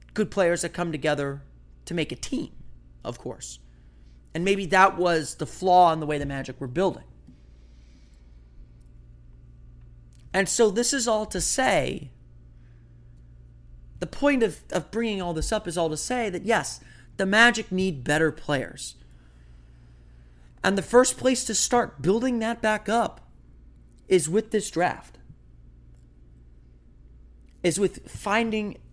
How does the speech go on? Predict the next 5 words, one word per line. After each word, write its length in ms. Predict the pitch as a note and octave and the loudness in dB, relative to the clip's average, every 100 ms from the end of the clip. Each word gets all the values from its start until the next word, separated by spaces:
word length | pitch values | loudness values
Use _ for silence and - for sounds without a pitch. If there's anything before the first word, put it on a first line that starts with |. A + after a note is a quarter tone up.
| - - | -20 -16
not 440 | E3 G#3 C4+ - | 0 4 4 0
just 520 | - F#3+ G3+ F3+ - - - - - | -4 2 2 2 -4 -12 -20 -20 -6
a 80 | E3 | -6
good 320 | B2 G3 F3+ | 0 0 0
player, 440 | - A2+ G#2 - | -6 -10 -10 -14